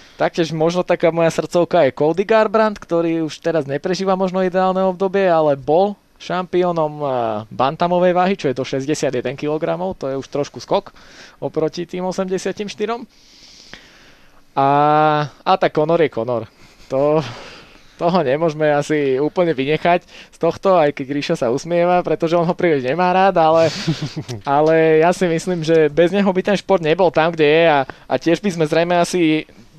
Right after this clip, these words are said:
neboli, nechcem to povedať, že odborníci, ale nesledovali by sme ten šport tak, ako ho sledujeme a nebol by tým, ten šport tým,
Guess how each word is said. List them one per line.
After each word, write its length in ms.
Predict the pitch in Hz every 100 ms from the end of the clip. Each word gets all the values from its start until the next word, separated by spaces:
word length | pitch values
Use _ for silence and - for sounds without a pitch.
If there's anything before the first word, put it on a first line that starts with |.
| 151
neboli, 560 | 156 160 185 185 160 147 - - 190
nechcem 260 | 170 151
to 80 | 143
povedať, 320 | 147 156 131
že 80 | 131
odborníci, 540 | 147 165 147 143 -
ale 180 | 147 147
nesledovali 560 | 165 180 170 151 147 143
by 80 | 143
sme 140 | 143
ten 140 | 143 139
šport 240 | - 143 - - -
tak, 180 | 151 175
ako 160 | 165 160
ho 60 |
sledujeme 480 | - 151 156 160 160
a 320 | 156 139 127
nebol 240 | 147 151 139
by 100 | 139
tým, 300 | 143 131 131
ten 160 | 139
šport 320 | 139 - 135 _ _
tým, 260 | 147 139